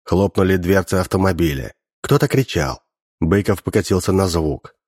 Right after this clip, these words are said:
В окне шестого этажа соседнего дома стоял помятый, небритый мужчина. На его груди висел сделанный из куска пластика плакат с жирной, потёкшей надписью. «Роботы забрали мою жизнь».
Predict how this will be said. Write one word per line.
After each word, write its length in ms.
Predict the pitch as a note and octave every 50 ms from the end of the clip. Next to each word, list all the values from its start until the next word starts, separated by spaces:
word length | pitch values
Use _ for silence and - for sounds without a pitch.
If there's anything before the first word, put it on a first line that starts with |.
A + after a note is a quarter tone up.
| _ _ _ _ -
В 80 | F2
окне 300 | F#2+ G2 - A2 G#2+ G#2
шестого 480 | F#2+ - G2+ F2+ - G#2 G2 F#2+ F#2+ F#2+
этажа 340 | F2+ - F#2 F2+ F#2 G#2 G2
соседнего 600 | - G2 F2+ - G2 F#2+ F2+ F#2 F2+ F2 F2 E2
дома 300 | D#2+ G2+ G#2+ G#2+ G#2+ G2+
стоял 360 | - - F2+ E2+ F#2 F2+ F2
помятый, 540 | - - E2 D#2+ E2+ G2 G2+ G2 - F#2+ F#2
небритый 480 | F2+ F2+ F2+ D#2+ E2+ D#2+ - - E2+
мужчина. 640 | E2 E2 D#2+ - - - - D#2+ D2+ C#2+ C2+ - - - _ _ _ _ _ _ _
На 140 | D#2+ F2 F#2+
его 260 | G2 G2 F#2 G2+ G2
груди 340 | F2+ G2 F#2+ F#2 E2+ G#2+ A2
висел 400 | G#2 G2+ F2+ - A2 G#2+ G#2 G2
сделанный 500 | E2+ E2 F2+ A2 A2+ A2 G#2 G2+ G2+ G2
из 100 | F2+ -
куска 340 | - G2 F2+ - - G2+ F2+
пластика 580 | - G#2 G#2+ G#2+ G#2 - - G#2+ F#2+ - G2+
плакат 540 | - - G2+ G#2 - - - F2+ E2 D#2 -
с 160 | - D#2 D#2
жирной, 580 | D#2 D#2+ D#2 F#2+ A2+ B2 A#2 A2 A#2 A#2 A2 - _ _ _ _
потёкшей 520 | - E2+ E2 - - F#2+ E2+ - - G2+ F2+
надписью. 680 | F2 E2+ D#2 C#2 - - D2 - - - C2 A1+ - - _ _ _ _ _ _ _ _
«Роботы 560 | - - - F2+ G2+ A2+ A2 A#2+ A2+ - A#2+
забрали 520 | A2 G2+ G#2 F2 D#2 E2 D#2+ E2 D#2+ D#2 D#2+
мою 280 | D#2 D#2 D#2 D#2 D#2
жизнь». 500 | D2+ C#2+ D2+ D#2 D2 C#2+ B1+ - - -